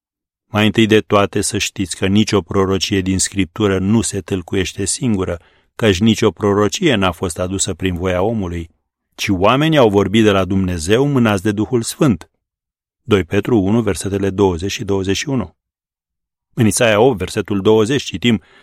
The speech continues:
„Dacă nu vor vorbi așa, nu vor mai răsări zorile pentru poporul acesta.” Noi trebuie să fim neclintiți când afirmăm că doi plus doi egal patru. În caz contrar, suntem cu toții vinovați de încălcarea slovei Scripturii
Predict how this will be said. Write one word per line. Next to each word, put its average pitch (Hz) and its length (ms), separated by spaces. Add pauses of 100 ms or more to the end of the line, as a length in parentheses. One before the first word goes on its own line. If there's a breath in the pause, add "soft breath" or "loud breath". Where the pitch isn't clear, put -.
(120)
„Dacă 101 340
nu 104 180
vor 98 200
vorbi 98 360
așa, 104 320
nu 107 220
vor 135 220
mai 107 200
răsări 101 400
zorile 92 480
pentru 87 280
poporul 87 400
acesta.” 87 580 (960)
Noi 120 280
trebuie 117 260
să 104 140
fim 127 160
neclintiți 113 640
când 113 180
afirmăm 101 480
că 98 200 (380 soft breath)
doi 107 380
plus 95 320
doi 101 240
egal 90 300
patru. 90 460 (500)
În 107 180
caz 92 220
contrar, 107 480 (460 soft breath)
suntem 113 380
cu 98 100
toții 104 280
vinovați 92 460
de 95 80
încălcarea 98 760
slovei 95 440
Scripturii 92 720